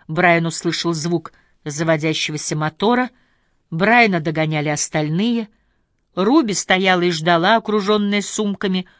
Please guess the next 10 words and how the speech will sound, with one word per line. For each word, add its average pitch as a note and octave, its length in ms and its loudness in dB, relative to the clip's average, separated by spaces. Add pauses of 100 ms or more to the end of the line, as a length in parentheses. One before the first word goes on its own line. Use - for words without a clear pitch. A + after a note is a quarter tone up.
(520)
Ровер G#3+ 600 4
ящерки G3 840 0
Билля E3+ 640 0 (580)
пополз F3 480 2
вверх F3+ 300 2
по E3 120 -4
просёлочной D#3+ 680 -2
дороге, F3+ 520 0 (400)
достиг G#3 720 0 (240)
гудронированной, G#3 1080 0